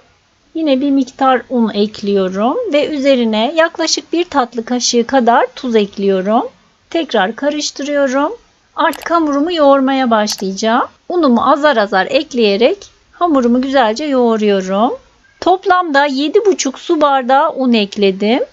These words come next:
Ama azar azar ilave ettim gördüğünüz gibi. Unun markasına göre kıvamında değişiklik olabilir. E, unu kontrollü eklemeniz gerekli bu yüzden. Kulak memesinden daha yumuşak kıvamlı bir hamur olması gerekli. Bakın görüyorsunuz.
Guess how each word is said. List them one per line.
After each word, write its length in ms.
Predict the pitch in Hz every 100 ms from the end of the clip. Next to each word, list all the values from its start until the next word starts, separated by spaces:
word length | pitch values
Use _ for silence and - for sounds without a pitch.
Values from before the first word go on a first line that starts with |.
| - -
Ama 260 | 254 339
azar 300 | 302 285 294
azar 280 | 277 254 262
ilave 460 | 247 220 208 196 202
ettim 300 | 208 - 202
gördüğünüz 640 | 202 196 190 196 190 185
gibi. 420 | 196 180 196 254 508 _ _ _
Unun 280 | 311 349 349
markasına 640 | 320 339 349 339 339 330
göre 320 | 320 285 254
kıvamında 720 | 277 302 302 294 294 302 285
değişiklik 560 | 277 285 285 277 269 269
olabilir. 720 | 285 285 269 247 220 302 508 - _ 240
E, 220 | 269 254
unu 240 | 311 320
kontrollü 640 | 320 311 320 311 320 320 302
eklemeniz 720 | 254 247 240 233 220 214 202
gerekli 540 | 214 202 208 208 208
bu 80 | 202
yüzden. 500 | 208 196 196 220 427 - _ -
Kulak 320 | - 349 349 370
memesinden 720 | 269 254 254 262 254 269 453
daha 220 | 381 302
yumuşak 520 | 320 294 311 - 320 311
kıvamlı 480 | 254 247 220 214
bir 80 | 226
hamur 300 | 220 226 220
olması 460 | 214 202 202 214 220
gerekli. 460 | 202 196 202 233
Bakın 300 | 240 240 233
görüyorsunuz. 880 | 233 247 226 214 - 196 202 440 -